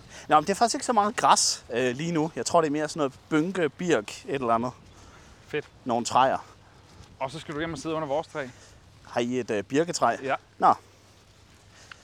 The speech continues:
Speaker 2: Og jeg hader det.
Speaker 1: <laughs>
Speaker 2: Netop fordi, at lige så snart vi rammer august måned, så begynder det at drysse med alle de der små, øh,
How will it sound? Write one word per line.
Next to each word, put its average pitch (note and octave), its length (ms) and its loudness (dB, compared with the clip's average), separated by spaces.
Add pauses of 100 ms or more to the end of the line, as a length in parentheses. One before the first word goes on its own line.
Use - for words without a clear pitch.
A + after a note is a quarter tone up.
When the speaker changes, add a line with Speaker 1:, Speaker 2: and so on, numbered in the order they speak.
(380)
Speaker 2:
Og C#3 40 -8
jeg C3+ 100 -4
hader D3+ 260 0
det. B2+ 100 -4 (360)
Speaker 1:
<laughs> - 240 -16
Speaker 2:
Netop D#3+ 300 2
fordi, D#3 260 -2
at C3 80 -2
lige D3 180 -10
så C#3 80 -16
snart D3+ 200 -2
vi C#3 60 -4
rammer C#3+ 220 0
august C#3+ 360 -2
måned, D3+ 180 -8
så C#3+ 60 -12
begynder D3 240 -8
det C3+ 60 0
at B2+ 120 -4
drysse F3+ 260 -6
med C3 60 -2
alle C3 140 -6
de C#3 60 -12
der C#3 120 -2
små, D3 420 -8
øh, G#2+ 200 -10